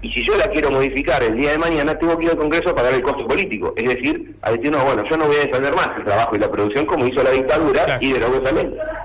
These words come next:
Speaker 2: Claro.
Speaker 1: ¿Me explico?
Speaker 2: Ujú.
Speaker 1: Entonces, justamente esto es lo que queremos proponer, como la creación de la Corporación del Desarrollo de la Pequeña y Mediana Empresa, como la ley de federalización de la producción,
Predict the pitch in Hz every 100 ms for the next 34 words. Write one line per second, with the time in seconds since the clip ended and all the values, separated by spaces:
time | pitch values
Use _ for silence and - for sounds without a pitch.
0 | - - 123 - - - 311 160 131 -
1 | - - 156 208 277 240 - 220 - -
2 | 349 359 180 190 370 - 131 120 110 110
3 | 117 117 120 123 147 208 226 - - -
4 | 110 - 110 113 110 135 131 117 110 110
5 | - 110 123 120 107 104 107 123 113 110
6 | 95 98 113 113 101 101 113 196 196 160
7 | 151 135 - - - - 113 113 110 123
8 | 131 120 117 110 104 104 104 120 123 123
9 | - 101 101 175 180 156 143